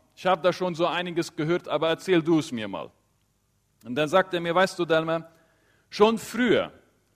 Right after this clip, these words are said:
sagte mein Papa immer wieder, ich würde mich freuen, wenn einer meiner Jungs nochmal würde irgendwas im Bereich von Theologie machen, vielleicht Zentner gehen, vielleicht in die Mission gehen.“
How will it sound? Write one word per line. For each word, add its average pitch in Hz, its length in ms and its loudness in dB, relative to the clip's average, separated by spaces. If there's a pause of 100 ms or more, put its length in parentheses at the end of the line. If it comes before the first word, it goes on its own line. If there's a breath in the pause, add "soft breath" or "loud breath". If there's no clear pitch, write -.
(240)
sagte 180 360 2
mein 170 260 -2
Papa 196 300 2
immer 180 260 0
wieder, 196 240 2
ich 180 180 -6
würde 196 140 -2
mich 160 220 -6
freuen, 196 380 -2
wenn 175 140 0
einer 208 360 -2
meiner 180 260 0
Jungs 175 380 -4
nochmal 165 480 -2
würde 147 260 -8
irgendwas 143 460 -2
im 131 100 -10
Bereich 131 340 0
von 120 220 -12
Theologie 120 460 -6
machen, 92 280 -10
vielleicht 104 360 -8
Zentner 143 320 -8
gehen, 120 340 -6
vielleicht 110 400 -8
in 101 100 -16
die 104 60 -14
Mission 107 480 -14
gehen.“ 95 240 -10